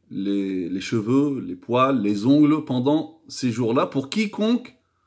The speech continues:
a l'intention de procéder au sacrifice.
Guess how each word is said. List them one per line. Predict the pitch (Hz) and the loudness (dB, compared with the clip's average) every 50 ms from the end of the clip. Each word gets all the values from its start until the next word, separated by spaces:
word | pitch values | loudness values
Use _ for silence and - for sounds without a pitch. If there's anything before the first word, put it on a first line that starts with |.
| _ _ _ _ _ _ _ _ _ _ _ _ _ _ _ _ _ | _ _ _ _ _ _ _ _ _ _ _ _ _ _ _ _ _
a | - 131 147 165 170 - | 0 4 4 4 4 4
l'intention | 127 147 - 185 - 170 165 156 - 185 190 | 4 4 4 2 2 -2 -2 -2 -2 -4 0
de | 156 139 | 0 0
procéder | 127 131 165 165 160 165 151 160 170 | 0 2 -2 0 0 0 0 0 0
au | 143 | 0
sacrifice. | - 139 120 - 113 107 - - 95 - - - _ _ | 0 -2 -4 -4 -6 -8 -6 -8 -10 -10 -12 -16 _ _